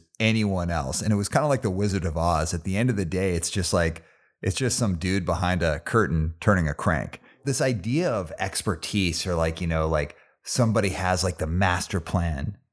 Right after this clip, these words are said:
You know what? More often than not, that's not real. And it's just people speaking from a place of expertise. And that might not be them just faking it. Yeah,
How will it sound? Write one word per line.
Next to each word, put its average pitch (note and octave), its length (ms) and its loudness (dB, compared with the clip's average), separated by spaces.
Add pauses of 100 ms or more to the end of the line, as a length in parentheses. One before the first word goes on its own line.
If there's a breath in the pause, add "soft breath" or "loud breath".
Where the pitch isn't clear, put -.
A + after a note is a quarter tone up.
(120)
You B2 100 -4
know - 160 0
what? - 420 -2 (400)
More F3+ 240 -2
often C#3+ 340 -2
than G#2+ 160 2
not, A2+ 340 0
that's - 260 -6
not B3 240 2
real. F#2+ 600 0 (280)
And B2 120 4
it's B2+ 80 0
just - 260 -2
people E3+ 320 0
speaking D3 600 -2
from D#2 160 -2
a D2 40 -4
place E2 280 -6
of D#2+ 100 -10
expertise. - 640 -6 (340 loud breath)
And B2 140 0
that C3+ 240 0
might A2+ 220 0
not G2 220 0
be F2+ 120 0
them E2+ 220 2
just - 180 -4
faking - 380 -4
it. - 100 -12 (680)
Yeah, D#3 340 2